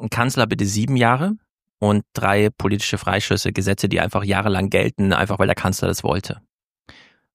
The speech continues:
Und jetzt könnten wir sagen, wow, das ist so extrem,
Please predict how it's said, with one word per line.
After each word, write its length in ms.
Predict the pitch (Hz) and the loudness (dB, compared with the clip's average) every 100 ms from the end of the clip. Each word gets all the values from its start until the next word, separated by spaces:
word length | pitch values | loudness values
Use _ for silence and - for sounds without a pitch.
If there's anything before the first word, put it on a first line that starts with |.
| - | 0
Und 720 | 101 107 110 107 113 - - - | 2 4 4 2 -2 -6 -12 -6
jetzt 200 | 104 - | -4 0
könnten 280 | 117 117 107 | -2 0 2
wir 140 | 123 | 4
sagen, 400 | 117 110 110 113 | 4 2 4 2
wow, 260 | - 98 117 | 4 4 4
das 140 | 104 | 2
ist 140 | 107 - | 0 0
so 120 | 131 | 0
extrem, 800 | - - - - 110 107 113 151 | -2 -6 -8 -2 0 2 0 -2